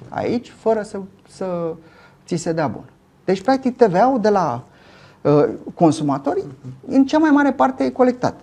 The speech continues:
Din ce rămâne, mai rămâne așa, o feliuță mică de vreo zece, doisprezece la sută. Și dacă presupui că jumate,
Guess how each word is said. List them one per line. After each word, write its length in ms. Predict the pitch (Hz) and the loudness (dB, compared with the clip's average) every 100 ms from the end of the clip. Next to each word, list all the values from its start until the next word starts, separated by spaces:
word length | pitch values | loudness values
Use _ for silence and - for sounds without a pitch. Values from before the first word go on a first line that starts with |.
| 143 | 0
Din 220 | 226 330 | 4 4
ce 160 | 320 254 | 6 2
rămâne, 360 | 196 170 254 | 4 0 2
mai 380 | 285 285 294 269 - - - | 2 0 -2 -4 -8 -20 -2
rămâne 340 | 262 269 269 | 2 4 2
așa, 180 | 240 160 | 0 -2
o 120 | 143 | -4
feliuță 520 | 131 156 160 226 - | 0 0 0 -2 -4
mică 360 | 170 247 254 226 | -2 -2 -2 -4
de 100 | 220 | -2
vreo 220 | 214 214 | -2 -2
zece, 340 | 135 147 147 143 | 0 -2 0 -2
doisprezece 380 | 131 131 131 | -2 -2 -4
la 60 | 113 | -6
sută. 260 | - - _ _ - - - | -8 -20 _ _ -20 -20 -10
Și 80 | - | -4
dacă 200 | 320 320 | -2 0
presupui 380 | 294 277 277 | -2 -2 -2
că 120 | 269 254 | 0 0
jumate, 480 | 220 208 175 - | -2 -4 -6 -8